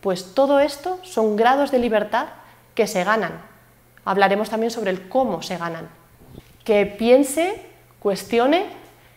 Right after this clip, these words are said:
y sobre todo sea muy crítico desde esta conferencia y a partir de aquí con todo, porque es una de las formas que nos hacen más libres. Eh, vivimos ahora en una era en la que la felicidad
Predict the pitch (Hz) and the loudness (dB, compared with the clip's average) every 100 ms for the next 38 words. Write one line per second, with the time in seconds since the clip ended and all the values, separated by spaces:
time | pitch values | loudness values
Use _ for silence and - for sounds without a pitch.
0 | - _ 214 208 196 226 247 247 240 240 | -20 _ -6 -4 -2 0 0 0 -2 0
1 | 240 277 269 - 254 262 277 - 320 392 | 2 2 0 -6 -4 -4 -4 -2 -4 -4
2 | - - - 202 190 202 190 220 269 269 | -10 -20 -16 -10 -4 -2 -2 -2 -2 0
3 | 254 254 247 269 302 294 214 202 196 240 | -2 0 -2 -2 0 0 2 0 0 -2
4 | 240 254 240 269 262 185 185 196 175 175 | 0 0 -2 -6 -6 -6 -2 -4 -4 -10
5 | - - - - - - 202 220 220 254 | -20 -20 -20 -20 -14 -8 -4 -2 0 2
6 | 240 233 - 247 247 262 285 285 - 226 | 2 2 0 -4 -2 -2 -2 -6 -8 -6
7 | 202 220 240 233 190 214 233 196 170 - | -4 -6 -4 -2 -2 -2 -6 -6 -10 -14
8 | - - - - - _ 214 208 202 196 | -20 -20 -20 -20 -20 _ -2 0 2 2
9 | 202 208 240 247 240 240 240 240 233 233 | 0 0 0 0 0 2 2 2 0 0
10 | 262 277 220 208 190 185 185 185 185 185 | 0 0 0 -4 -6 -4 -4 -6 -8 -6
11 | 185 180 180 214 269 | -6 -4 2 2 0